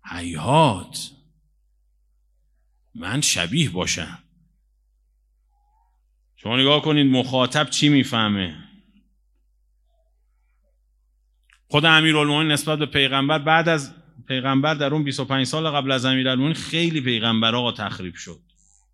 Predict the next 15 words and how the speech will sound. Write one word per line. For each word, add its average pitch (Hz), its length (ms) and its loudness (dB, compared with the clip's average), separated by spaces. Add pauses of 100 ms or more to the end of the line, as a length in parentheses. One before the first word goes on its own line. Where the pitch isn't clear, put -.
(920)
ما 131 140 0
یه 151 100 4
وقتی 160 300 0
موضوع 143 380 0
منبر 147 400 6
ده 139 120 6
اولمون 139 560 2
تخریب‌های 131 500 0
پیغمبر 113 600 2
بود، 98 220 -8
چه 202 200 2
اهانت‌ها 147 680 6
که 127 180 0
پیغمبر 113 520 0
نشد. 98 420 -6